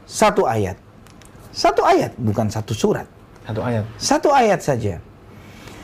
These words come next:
Speaker 1: Eh, Abu Darda radhiyallahu an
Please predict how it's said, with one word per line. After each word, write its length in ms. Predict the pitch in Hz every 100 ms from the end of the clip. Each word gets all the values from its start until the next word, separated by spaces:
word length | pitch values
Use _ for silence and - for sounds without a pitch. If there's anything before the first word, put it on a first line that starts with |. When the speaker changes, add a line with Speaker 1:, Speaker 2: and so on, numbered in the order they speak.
| - - - - - - - - - - - -
Speaker 1:
Eh, 520 | - 139 139 135 139 127
Abu 260 | - 196 233
Darda 640 | 185 180 139 147 131 131
radhiyallahu 680 | - 147 143 127 120 117 110 110
an 320 | 107 104